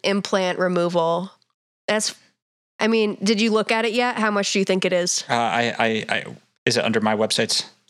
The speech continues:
Speaker 1: I don't look at it. How much
Speaker 2: Okay.
Speaker 1: do you think?
Speaker 2: Oh, an alien implant removal.
Speaker 1: How much do you think it costs?
Speaker 2: If a first time caller special, if
Speaker 1: Level
Speaker 2: a first
Speaker 1: one.
Speaker 2: time caller special is seventy-nine dollars discounted, um,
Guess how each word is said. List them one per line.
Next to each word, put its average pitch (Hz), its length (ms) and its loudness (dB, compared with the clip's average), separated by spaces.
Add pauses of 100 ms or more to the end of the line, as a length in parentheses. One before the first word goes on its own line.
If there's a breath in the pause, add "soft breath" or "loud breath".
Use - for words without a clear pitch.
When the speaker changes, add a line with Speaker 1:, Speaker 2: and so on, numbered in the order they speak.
Speaker 1:
I 226 100 2
don't 247 240 0
look 247 180 0
at 208 140 2
it. 196 120 0
How 214 120 0
much 240 180 0
Speaker 2:
Okay. 233 100 0
Speaker 1:
do 285 80 0
you 262 120 0
think? 240 340 -2
Speaker 2:
Oh, 135 140 4
an 120 100 0
alien 123 280 2
implant 110 300 -2
removal. 104 340 -2 (140)
Speaker 1:
How 220 120 2
much 233 240 0
do 233 60 0
you 226 80 2
think 214 200 0
it 208 100 -2
costs? 180 520 -2 (140)
Speaker 2:
If 131 180 -4
a 123 60 -4
first 160 320 0
time 147 240 0
caller 135 320 0
special, 151 500 0 (300 loud breath)
if - 60 2
Speaker 1:
Level 220 220 2
Speaker 2:
a - 40 2
first - 100 2
Speaker 1:
one. 196 80 2
Speaker 2:
time 156 180 2
caller 120 280 2
special 143 440 0
is 110 420 0 (520 loud breath)
seventy-nine 113 520 2
dollars 107 460 0 (960 loud breath)
discounted, 127 560 -2 (100)
um, 107 460 0